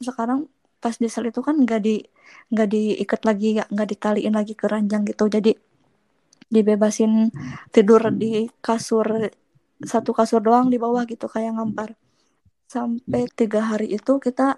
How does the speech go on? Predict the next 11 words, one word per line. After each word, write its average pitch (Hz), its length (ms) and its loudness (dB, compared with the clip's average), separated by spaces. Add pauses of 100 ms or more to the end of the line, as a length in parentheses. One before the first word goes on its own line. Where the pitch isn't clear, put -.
dari 214 240 2
keluarga 220 400 0
nggak 262 240 0
boleh 208 320 -4
ada 214 140 -2
yang 214 160 -2
datang 214 260 -2
ke 214 160 -2
situ. 214 400 -4 (560)
Terus 311 240 8
itu 294 240 4